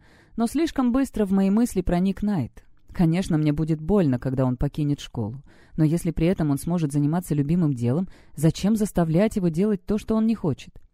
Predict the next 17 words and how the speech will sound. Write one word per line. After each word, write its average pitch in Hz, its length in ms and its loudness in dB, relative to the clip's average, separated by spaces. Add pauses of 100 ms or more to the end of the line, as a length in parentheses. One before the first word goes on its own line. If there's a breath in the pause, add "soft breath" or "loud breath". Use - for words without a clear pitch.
И 160 80 -2
почему 175 380 0
именно 190 380 0
мои 185 240 0
слова 170 360 0
должны 170 320 0
убедить 156 400 -2
в 214 60 0
обратном? 208 500 -4 (500 soft breath)
Подойдя 151 360 2
к - 80 -10
полянке, 160 420 -2
я 127 120 0
тут 165 160 -6
же 143 80 0
заметила 135 480 -2
его. 135 300 -4